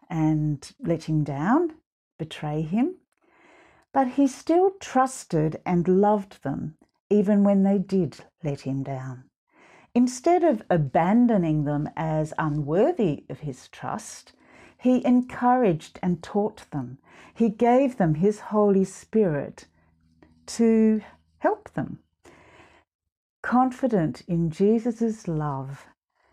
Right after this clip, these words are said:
they then went on to live full and productive lives, to be courageous and loving men who did amazing things in Jesus' name.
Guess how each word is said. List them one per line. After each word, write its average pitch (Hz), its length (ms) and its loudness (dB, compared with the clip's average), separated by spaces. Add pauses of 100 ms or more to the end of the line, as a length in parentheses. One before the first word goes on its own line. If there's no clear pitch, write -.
(280)
they 220 260 4
then 254 380 4
went 196 340 0
on 147 460 -4
to 185 160 -4
live 190 340 0
full 233 680 -4
and 196 180 -2
productive 160 800 -8
lives, 135 640 -10 (540)
to 214 100 0
be 226 260 2
courageous 208 1120 0
and 170 400 0
loving 190 520 0
men 151 640 -2
who 175 400 2 (480)
did 208 220 2
amazing 180 960 2
things 139 520 -6
in 165 260 -2
Jesus' 143 720 -8
name. 135 440 -8